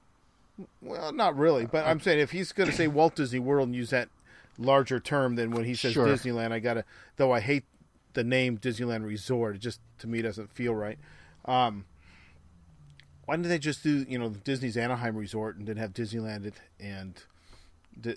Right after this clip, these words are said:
Speaker 1: Disney's,
Speaker 2: California
Speaker 1: uh,
Speaker 2: Adventure.
Speaker 1: yeah, or whatever it's called, yeah. Okay, I said, I think this would be a great discussion, especially if you would get Jeff from Houston included or Paul Berry. Well, you know what?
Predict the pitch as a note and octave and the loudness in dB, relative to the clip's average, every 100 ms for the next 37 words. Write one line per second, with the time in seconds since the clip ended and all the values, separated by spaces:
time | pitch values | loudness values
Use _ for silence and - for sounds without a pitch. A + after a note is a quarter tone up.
0 | - A#2 A#2+ G#2 A2+ G#2+ G2+ F#2+ - - | -8 -4 -2 -2 -6 -6 -8 -14 -20 -14
1 | C3 - - F#2+ F#2+ E2+ D#2+ - - - | -12 -12 -12 -14 -12 -14 -16 -18 -18 -16
2 | - - - - - - F#3 D#3 C3+ C3+ | -14 -14 -16 -20 -4 4 6 6 2 4
3 | D3+ D3 G#3 F#3 E3+ F#3+ E3 C3+ E3+ E3+ | 4 4 2 0 0 6 6 6 2 2
4 | E3+ - D#3 C#3 - C3+ B2+ - D3 C3+ | 0 0 4 4 2 -2 -4 0 0 0
5 | D3 C3+ C3 B2 - B2 B2 B2 A#2 G#2 | -2 -2 -2 -4 -4 -4 -2 0 -2 -4
6 | - A#2+ A2+ _ - - _ _ - - | -4 -2 -2 _ -20 -20 _ _ -10 0
7 | C#3 - A2+ D3+ C#3+ C3 A#2 - A#2 A2+ | 0 0 -4 -2 0 -2 -4 -2 -2 -2
8 | A2 G2 A#2 G#2 G#2+ G#2 G#2+ C#3 D#3 E3 | -4 -4 -4 -2 -4 -4 -2 0 4 6
9 | E3 | 6